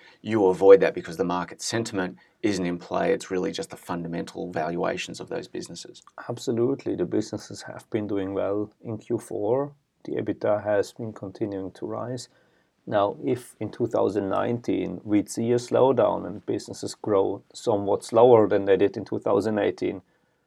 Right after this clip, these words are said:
Speaker 2: we might see an impact there so that our N A Vs grow a bit slower. But it's always tied to how the businesses will do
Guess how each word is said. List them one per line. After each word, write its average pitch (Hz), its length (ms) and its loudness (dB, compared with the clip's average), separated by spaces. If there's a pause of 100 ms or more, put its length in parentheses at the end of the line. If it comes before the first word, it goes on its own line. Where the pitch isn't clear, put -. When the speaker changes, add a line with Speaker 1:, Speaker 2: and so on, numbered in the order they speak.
(580)
Speaker 2:
we 110 200 4
might 104 360 4
see 104 300 0
an 101 100 0
impact 98 500 -4
there 101 340 8
so 101 200 0
that 92 240 0
our 95 320 6
N 98 140 -2
A 92 100 0
Vs 95 240 -4
grow 101 220 2
a 95 60 4
bit 98 200 -4
slower. 101 340 2
But 98 180 0
it's 110 140 4
always 113 340 8
tied 98 380 2
to 104 100 -8
how 98 120 -4
the 95 80 -4
businesses 95 560 -8
will 101 120 -4
do 101 280 -6